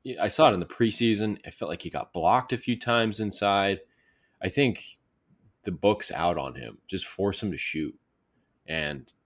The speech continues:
I mean, he's, uh, he's shooting thirty percent from three this season.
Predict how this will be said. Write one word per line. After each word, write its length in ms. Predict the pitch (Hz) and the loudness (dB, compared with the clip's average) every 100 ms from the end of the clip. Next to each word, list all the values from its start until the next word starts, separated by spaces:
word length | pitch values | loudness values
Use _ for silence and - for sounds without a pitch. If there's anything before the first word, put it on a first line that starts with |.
| - | -8
I 40 | |
mean, 120 | 87 82 | -4 -2
he's, 220 | 98 90 | -2 -4
uh, 140 | 80 - | -10 -10
he's 160 | 92 87 | -8 -2
shooting 300 | - 110 95 | 2 2 2
thirty 200 | 104 95 | 2 0
percent 340 | 95 - 92 | -2 -4 -4
from 120 | - | -6
three 260 | 87 90 90 | -8 -2 0
this 220 | 90 85 | 0 -2
season. 400 | 92 90 90 90 | -2 -2 -2 -6